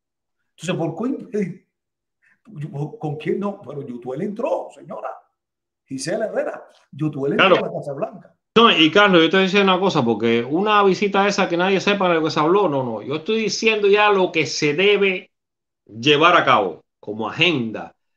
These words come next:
Speaker 2: públicamente y que Washington también se exprese todo cuanto potenciar y bienestar puede, eh, garantizar para Cuba. Que el pueblo de Cuba sepa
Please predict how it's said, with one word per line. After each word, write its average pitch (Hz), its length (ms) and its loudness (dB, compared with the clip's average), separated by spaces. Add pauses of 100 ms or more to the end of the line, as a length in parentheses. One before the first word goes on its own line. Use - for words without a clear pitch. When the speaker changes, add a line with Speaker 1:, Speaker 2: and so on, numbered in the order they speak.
(460)
Speaker 2:
públicamente 165 760 2
y 123 40 -6
que 170 120 -2
Washington 208 800 0
también 226 500 2
se 185 160 2
exprese 208 600 2
todo 226 560 2
cuanto 160 1080 0
potenciar 165 680 4
y 185 100 4
bienestar 170 640 2
puede, 180 580 2 (240)
eh, 143 140 0
garantizar 143 680 0
para 135 240 2
Cuba. 107 380 -6 (340)
Que 120 80 -4
el 117 140 -4
pueblo 190 280 4
de 175 60 2
Cuba 185 280 -2
sepa - 600 -4